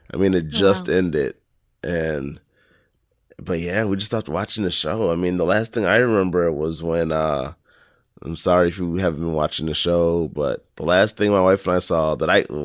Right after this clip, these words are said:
Speaker 1: that I remember, I'm sure she may remember more, but was when Carl got bit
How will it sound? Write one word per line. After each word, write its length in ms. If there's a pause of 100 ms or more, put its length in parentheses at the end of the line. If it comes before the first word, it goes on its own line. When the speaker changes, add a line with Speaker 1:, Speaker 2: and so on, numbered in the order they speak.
(120)
Speaker 1:
that 120
I 80
remember, 440
I'm 80
sure 220
she 140
may 120
remember 280
more, 340
but 320 (400)
was 100
when 360
Carl 440
got 300
bit 360